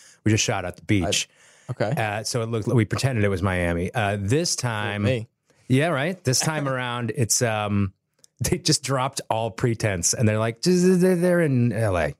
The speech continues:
Speaker 1: Who cares?"
Speaker 2: For
Speaker 1: We just
Speaker 2: extreme
Speaker 1: can't
Speaker 2: sports?
Speaker 1: afford these,
Speaker 2: Yeah.
Speaker 1: these, uh,
Speaker 2: <laughs> We're done.
Speaker 1: these green screens.
Speaker 2: <laughs>
Speaker 1: Uh, yeah, well, that's the whole,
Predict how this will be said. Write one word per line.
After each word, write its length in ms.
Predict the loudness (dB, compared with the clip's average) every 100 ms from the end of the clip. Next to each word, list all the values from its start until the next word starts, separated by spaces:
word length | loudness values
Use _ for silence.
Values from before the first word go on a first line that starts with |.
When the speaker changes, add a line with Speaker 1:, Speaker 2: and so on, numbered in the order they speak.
| _ -2
Speaker 1:
Who 100 | 0
cares?" 460 | 0 0 -2 -4 0
Speaker 2:
For 680 | 2 4 4 4 2 -2 -4 -2
Speaker 1:
We 80 | 0
just 180 | 0
Speaker 2:
extreme 200 | -2 -2
Speaker 1:
can't 100 | -2
Speaker 2:
sports? 100 | 0
Speaker 1:
afford 220 | 2 2 2
these, 320 | 0 0 0
Speaker 2:
Yeah. 80 | 0
Speaker 1:
these, 180 | 2 0
uh, 300 | -2 -2 -2
Speaker 2:
<laughs> 40 | 2
We're 140 | 2
done. 300 | 2 0 -2
Speaker 1:
these 160 | -2 0
green 260 | 2 4 2
screens. 600 | 0 0 2 2 0 -2
Speaker 2:
<laughs> 60 | -6 -6 -4 -4 -6 -8
Speaker 1:
Uh, 360 | -4 -4 -4 -6 0
yeah, 380 | 2 2 -2
well, 240 | 0 0 2
that's 300 | 0 -2 -2
the 100 | 0
whole, 480 | 2 4 2 0